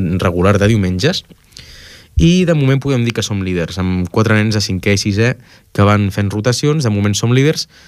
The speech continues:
hem guanyat les dos partits, els tres partits que hem jugat, de tres a un, tres a un i quatre a zero, i aquest cap de setmana ens visita el sempre perillós Vilafranca C, amb nens, doncs, suposo, d'entre deu i dotze anys que, mm, ens poden complicar molt les coses i s'haurà d'anar molt en compte.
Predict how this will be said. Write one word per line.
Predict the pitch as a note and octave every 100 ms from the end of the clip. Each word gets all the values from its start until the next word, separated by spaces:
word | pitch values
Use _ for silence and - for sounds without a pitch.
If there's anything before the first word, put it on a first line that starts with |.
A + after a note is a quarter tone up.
| _ _ _
hem | B2 A#2+
guanyat | A2 A2 G2+
les | G#2+ G2
dos | A2+
partits, | - G#2 C3+ C#3+ - -
els | -
tres | A2 A2
partits | G#2+ G#2 -
que | G#2
hem | G2+
jugat, | G#2+ D3 C3
de | G2 - _
tres | - A#2 A2+
a |
un, | B2+ A#2+
tres | A2+ G#2
a |
un | A2+ G#2+
i | G#2+
quatre | A#2 B2+
a |
zero, | D3 F3+ - - - - _
i | C#3
aquest | B2 D3
cap | D3+
de | C#3
setmana | C3+ C3+ C3+
ens |
visita | C3 A#2+ A#2+ B2+
el | B2
sempre | B2 A2 A2+
perillós | A2+ G#2+ G2+ G#2+
Vilafranca | A#2 F#2+ F#2 F2+ F2
C, | - F2 D#2 -
amb | E2+ E2+
nens, | F2+ G2 - -
doncs, | D2+ D#2 D#2+ -
suposo, | E2+ G2 G#2
d'entre | G2 F2+ F2
deu | F2 G2+ G2
i | G2+
dotze | G#2 G2+ A2
anys | A#2+ -
que, | A2 - - -
mm, | G#2 F#2+ F2+ -
ens | F#2 -
poden | G#2+ G#2
complicar | A2 F#2 G2+ G2+
molt | A#2
les | B2
coses | - B2 C#3
i | C3+
s'haurà | A#2 G#2 A2
d'anar | G#2 G2+
molt | G2 F#2+
en | F2
compte. | - -